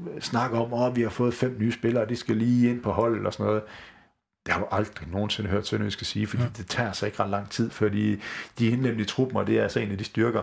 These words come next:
Speaker 1: ikke ret mange andre klubber har, og de, de er meget, meget svære at, at bygge op. Den kultur er ikke en, du bare lige skaber hen over natten. Det er altså noget, der, der tager tid. Men så igen, som du er inde på,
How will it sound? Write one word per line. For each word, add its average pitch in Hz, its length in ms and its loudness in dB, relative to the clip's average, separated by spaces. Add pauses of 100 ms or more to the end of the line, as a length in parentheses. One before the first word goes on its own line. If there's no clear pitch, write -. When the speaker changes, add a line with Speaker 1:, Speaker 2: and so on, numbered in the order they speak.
(380)
Speaker 1:
ikke 117 180 2
ret 104 60 2
mange 104 220 -2
andre 104 160 -2
klubber 101 240 0
har, 101 100 2
og 101 280 -4
de, 98 440 0 (100)
de 120 80 2
er 110 60 2
meget, 110 300 4
meget 104 180 0
svære 104 580 0
at, 104 60 -2 (460)
at 110 100 4
bygge 113 240 4
op. - 140 4
Den 139 120 2
kultur 120 400 2
er 123 40 2
ikke 139 160 2
en, 113 100 -2
du 107 80 -2
bare 113 280 0
lige 110 140 0
skaber 104 320 2
hen 104 120 0
over 98 160 0
natten. 101 300 -2
Det 117 60 2
er 120 40 4
altså 113 160 0
noget, 110 200 2
der, 101 180 2
der 104 160 2
tager 104 220 -2
tid. 127 260 0 (460)
Men 104 100 -2
så 117 120 2
igen, 110 180 0
som 107 100 0
du 110 60 2
er 110 40 0
inde 120 100 -4
på, 110 260 2